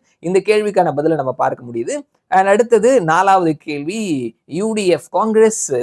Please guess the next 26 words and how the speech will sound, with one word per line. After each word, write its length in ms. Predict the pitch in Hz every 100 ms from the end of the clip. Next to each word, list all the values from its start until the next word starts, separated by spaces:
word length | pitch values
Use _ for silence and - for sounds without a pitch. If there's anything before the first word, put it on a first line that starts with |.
| -
தலைமையிலான 680 | 151 156 147 139 143 156 131
யூ 200 | 151 175
டி 120 | 170
எஃப்-னுடைய 540 | 160 151 135 120 147
சி 280 | 190 - 214
எம் 160 | 233 180
வேட்பாளர் 560 | 160 165 151 143 143
யாரு 420 | 117 131 139 135
அப்படின்ற 340 | 117 123 123 127
கேள்விக்கு 720 | - 147 131 117 - 233 269 _ _
சசி 420 | - 208 220 262
தரூர் 400 | 240 202 202 165
அப்படின்னு 260 | 190 156 165
சொல்லிட்டு 360 | - 156 180
இருபத்தெட்டு 480 | 165 190 190 170 160
புள்ளி 180 | 160 147
மூன்று 280 | 147 170 170
சதவீத 340 | 151 139 127
மக்கள் 300 | 131 - 151
சொல்லியிருக்கிறாங்க. 600 | 143 131 120 127 117 123 131
சன்னி 300 | 170 202 202
ஜோசப்னு 480 | 156 160 160 156 151
சொல்லிட்டு 340 | 143 139 131
ரெண்டு 240 | 123 147 160
சதவீத 360 | 139 131 123
மக்களும், 420 | 120 - 147 254